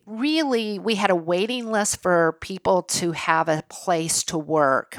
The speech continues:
before the pandemic. And we got down to about fifty percent capacity.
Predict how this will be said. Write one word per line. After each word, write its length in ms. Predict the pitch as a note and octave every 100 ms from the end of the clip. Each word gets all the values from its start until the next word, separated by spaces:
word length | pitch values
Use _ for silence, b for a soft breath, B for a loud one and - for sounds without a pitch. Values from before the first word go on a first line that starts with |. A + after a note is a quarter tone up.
| -
before 460 | D3+ - E3+ D#3
the 100 | C#3
pandemic. 760 | - - A#2 B2 A#2 A2 A#2 -
And 120 | E3+
we 180 | G3+ A3+
got 260 | G3+ F#3
down 220 | - D#3+ E3
to 140 | D3+
about 300 | D3+ C3 -
fifty 220 | D#3+ - -
percent 320 | - A#2 -
capacity. 640 | C3 A2+ - - F#2+ -